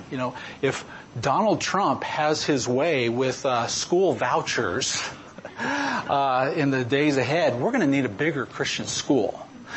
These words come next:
because it's going to benefit Emmanuel Christian School. But that's a topic for another conversation. <laughs> But fifty-seven thousand square feet for the church,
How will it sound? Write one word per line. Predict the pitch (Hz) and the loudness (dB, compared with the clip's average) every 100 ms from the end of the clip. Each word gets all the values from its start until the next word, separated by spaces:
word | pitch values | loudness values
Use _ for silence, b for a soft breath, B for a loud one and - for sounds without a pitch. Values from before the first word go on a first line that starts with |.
| B B - | B B -4
because | 139 - 139 131 - | -4 0 2 2 2
it's | 190 190 | 2 2
going | 180 151 | 2 2
to | 120 | 2
benefit | 110 147 131 - 113 113 - | 4 4 4 2 0 0 -4
Emmanuel | 120 117 113 113 | -6 -2 -2 -4
Christian | 104 123 - 101 | -2 -2 -2 -4
School. | - - 120 85 - | -6 -2 0 0 0
But | 139 | 2
that's | 170 - - | 2 0 -6
a | - - | -12 -2
topic | 143 139 147 | 2 2 2
for | - - 123 | 0 2 4
another | 117 110 | 4 2
conversation. | 107 110 92 - 82 80 - 80 | 0 0 0 0 -2 -2 -4 -4
<laughs> | - - - 370 - 403 - 359 - - - - B B B B - | -6 -6 -4 -4 -4 -6 -6 -8 -6 -8 -6 -8 B B B B 4
But | 165 156 | 4 4
fifty-seven | - 240 247 240 - 220 208 | 2 2 2 0 2 2 2
thousand | 196 185 180 175 | 2 2 2 2
square | - 180 170 | 0 2 2
feet | 165 165 160 | 2 0 0
for | - 135 | -2 -4
the | 113 | -4
church, | - 208 214 208 - - | -2 2 2 0 -2 -4